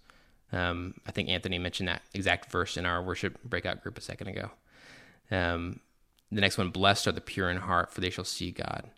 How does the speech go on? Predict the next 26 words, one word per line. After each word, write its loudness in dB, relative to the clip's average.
"Who 8
shall 12
ascend 8
the 6
hill 6
of 4
the -6
Lord?" 0
This -6
is, -4
oh, -2
sorry, 0
Psalm 8
twenty-four, 0
verse -6
three 0
through -4
five. -2
"Who 6
shall 10
ascend 6
the 6
hill 2
of 2
the -6
Lord? -2